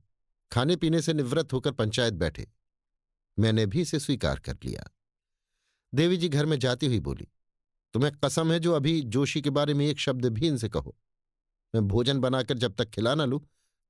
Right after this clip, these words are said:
तब तक दोनों आदमियों पर दफाई एक सौ चवालीस है।" ढपोर संख ने आंखें मारकर कहा,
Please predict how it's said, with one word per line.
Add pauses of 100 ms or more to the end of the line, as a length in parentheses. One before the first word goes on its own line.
(100)
तब
तक
दोनों
आदमियों
पर
दफाई
एक
सौ
चवालीस
है।" (1120)
ढपोर
संख
ने
आंखें
मारकर
कहा,